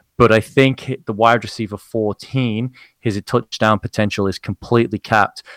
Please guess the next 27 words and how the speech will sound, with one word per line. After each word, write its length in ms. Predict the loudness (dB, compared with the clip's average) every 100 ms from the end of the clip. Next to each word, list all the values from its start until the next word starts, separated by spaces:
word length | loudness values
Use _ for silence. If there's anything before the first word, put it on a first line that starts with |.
| _
particularly 640 | -8 0 2 2 2 0
as 100 | 2
they're 80 | 0
gonna 240 | -2 -2 -2
lean 240 | -2 -2
on 80 | -2
the 80 | -2
run 200 | -2 0
game 420 | 0 0 -4 -10 _
and 140 | -6 0
have 220 | 0 0
been 160 | -2 -2
leaning 220 | -2 -2
on 100 | -4
the 80 | -4
run 220 | -4 -2
game 260 | -4 -4 -8 -18 -16 -6
more 300 | -2 0 -2
and 140 | -4
more. 320 | -2 -2 -4 -10 _ 0
I 120 | 2
would 120 | 4
have 180 | 4 2
him 280 | 0 -4 -6
closer 380 | -2 0 0 -4
to 160 | -4 -2
the 260 | 0 -2